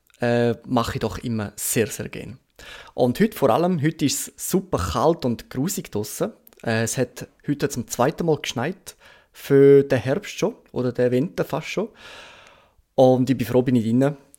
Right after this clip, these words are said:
Ich habe einen, äh, warmen Kaffee gemacht und bin eigentlich parat für den Podcast. Und die heutige Idee für den Podcast ist mir gekommen, letzten Samstag.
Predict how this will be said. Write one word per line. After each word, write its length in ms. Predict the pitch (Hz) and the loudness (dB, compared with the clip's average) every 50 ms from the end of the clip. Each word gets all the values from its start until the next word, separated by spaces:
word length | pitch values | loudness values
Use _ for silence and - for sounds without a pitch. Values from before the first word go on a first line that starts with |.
| - - | -8 -6
Ich 100 | 120 110 | -4 -2
habe 300 | 113 113 110 110 110 107 | 0 0 2 2 2 2
einen, 160 | 110 107 107 | 0 0 0
äh, 280 | 104 104 104 104 104 | 0 0 0 0 0
warmen 240 | 104 104 120 139 143 | 0 2 2 0 0
Kaffee 300 | 143 - 143 131 - 147 | -2 -4 -8 -8 -8 -10
gemacht 460 | - - 135 143 151 - - - - - _ _ _ _ _ _ _ _ _ _ _ | -10 -8 -8 -8 -8 -10 -16 -18 -20 -20 _ _ _ _ _ _ _ _ _ _ _
und 480 | 117 113 113 110 110 107 - - - | -2 0 0 0 0 -2 -6 -8 -4
bin 140 | - 117 104 | -2 -2 -2
eigentlich 260 | 101 104 92 - - | 0 -2 -4 -6 -6
parat 260 | 117 104 101 107 - | -8 -8 -8 -8 -8
für 100 | - - | -4 -4
den 120 | 139 139 - | -4 -4 -4
Podcast. 600 | - - - - - - - - - - - - | -8 -14 -16 -14 -16 -16 -16 -16 -16 -18 -14 -6
Und 400 | - 113 110 107 107 104 - - - - - - - - - - _ _ _ _ _ _ _ _ _ _ _ - | -4 -2 -2 -2 -4 -6 -8 -14 -20 -20 -20 -20 -20 -20 -20 -20 _ _ _ _ _ _ _ _ _ _ _ -4
die 100 | 139 127 | -4 -4
heutige 280 | - - - 214 196 | -2 -4 -4 -4 -2
Idee 200 | 147 147 156 185 | 0 0 0 0
für 80 | - - | 0 -2
den 160 | - - - | -6 -6 -8
Podcast 680 | - - 160 - - - - 151 170 202 - - - - | -6 -8 -8 -8 -8 -8 -8 -6 -6 -6 -8 -10 -12 -12
ist 180 | - 117 127 | -10 -6 -4
mir 100 | 123 107 | -4 -4
gekommen, 320 | - - 135 139 160 180 160 | -4 0 2 2 2 4 2
letzten 300 | 127 123 - - 156 139 | 2 0 0 -4 -6 -6
Samstag. 580 | - - 95 101 - - - - - - - | -6 -8 -10 -10 -12 -14 -16 -18 -20 -20 -20